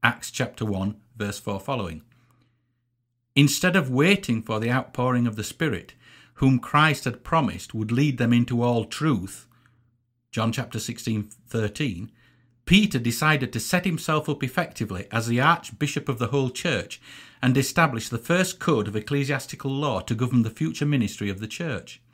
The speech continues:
But this led to a problem, because God then chose Saul of Tarsus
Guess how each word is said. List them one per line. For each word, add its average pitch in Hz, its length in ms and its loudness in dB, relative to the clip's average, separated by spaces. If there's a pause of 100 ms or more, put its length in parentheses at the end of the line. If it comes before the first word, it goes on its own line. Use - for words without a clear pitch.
(920)
But 143 180 4
this 120 200 2
led 104 220 0
to 110 100 -2
a 117 80 2
problem, 151 580 -4
because 120 300 0
God 123 360 0
then 120 260 4
chose 110 440 0 (120)
Saul 135 500 0
of 117 180 -2
Tarsus - 640 -6